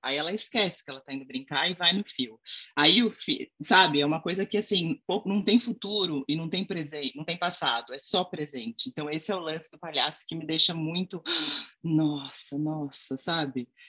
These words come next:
É muito vivo, e muito o que que a gente faz com aquilo que a gente tem. E eu acho que o Nós é muito isso, assim, ele tem um lance, assim,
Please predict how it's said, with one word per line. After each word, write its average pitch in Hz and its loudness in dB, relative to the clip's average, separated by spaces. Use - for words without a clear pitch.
É 139 0
muito 180 2
vivo, 156 2
e 147 6
muito 160 2
o 160 -2
que 147 -8
que 175 -2
a 170 0
gente 170 0
faz 160 4
com - -10
aquilo 170 -8
que - -6
a 185 -2
gente 175 2
tem. 156 4
E 139 4
eu 160 6
acho 170 6
que - -6
o 180 0
Nós 180 0
é 185 -4
muito 202 -4
isso, 151 -2
assim, 127 -2
ele 131 -6
tem 160 -6
um 170 -6
lance, 180 -6
assim, 175 -4